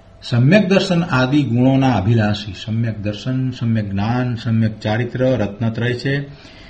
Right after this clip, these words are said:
એવા રત્નત્રયની પ્રાપ્તિ એ જ જીવનનું કર્તવ્ય છે. એને માટે જ આખું જીવન આપી દેવાનું છે. અનંતકાળથી આ જીવ ભટકે છે અને એ રત્નત્રયની પ્રાપ્તિ વિના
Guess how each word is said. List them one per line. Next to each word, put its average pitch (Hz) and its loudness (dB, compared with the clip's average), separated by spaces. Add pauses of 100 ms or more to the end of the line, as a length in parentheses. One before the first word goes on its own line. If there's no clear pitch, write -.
(200)
એવા 151 2
રત્નત્રયની 139 0
પ્રાપ્તિ 127 -2 (680)
એ 165 4
જ 123 2
જીવનનું 135 2
કર્તવ્ય 127 -2
છે. 139 -8 (300)
એને 131 4
માટે 123 2
જ 151 0 (920)
આખું 147 -4
જીવન 123 0
આપી 123 -2
દેવાનું 123 2
છે. 135 -4 (1300)
અનંતકાળથી 143 2
આ 127 2
જીવ 127 2
ભટકે 107 0
છે 143 -4 (640)
અને 135 2
એ 143 4
રત્નત્રયની 135 0
પ્રાપ્તિ 120 -4
વિના 117 0